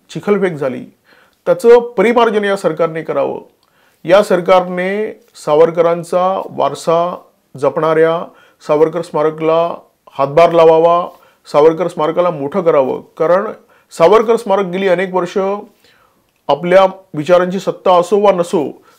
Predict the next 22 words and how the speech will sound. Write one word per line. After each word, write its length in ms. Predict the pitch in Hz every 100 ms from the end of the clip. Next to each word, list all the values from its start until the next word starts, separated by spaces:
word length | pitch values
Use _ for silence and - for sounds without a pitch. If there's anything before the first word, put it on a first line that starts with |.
| -
सावरकरांचा 720 | 156 156 180 175 175 175 180
विचार 320 | 143 170 170
सर्व 260 | 165 156
दूर 180 | 165 160
पोचवण्यासाठी 480 | 160 151 151 156 160
प्रयत्न 380 | 160 139 143 147
करतंय. 380 | 143 - 135 - _ _ _ _ _ _ _
सावरकर 420 | 147 160 175 175
स्मारकाचे 800 | 170 - 160 160 165 160 170 175 185 - _ _ _ _ _ _
कार्याध्यक्ष 600 | 151 165 214 196 185 - 156 131 - _ _ _ _ _ _
रणजित 340 | 139 156 175 233
सावरकर 480 | 220 175 175 175 180
यांनी 440 | 170 170 185 208 - _ -
एकनिष्ठपणे 760 | 180 202 175 - 175 170 165 175 185 - _ -
हा 360 | - 165 170 -
संपूर्ण 480 | - 156 147 151 160 165 170 - - _ _
जो 60 | 156
गाडा 260 | 139 139 175
आहे, 280 | 160 156
तो 500 | - - _ _ - 185
पुढे 280 | - 160
नेण्यासाठी 800 | 170 165 165 160 156 175 196 214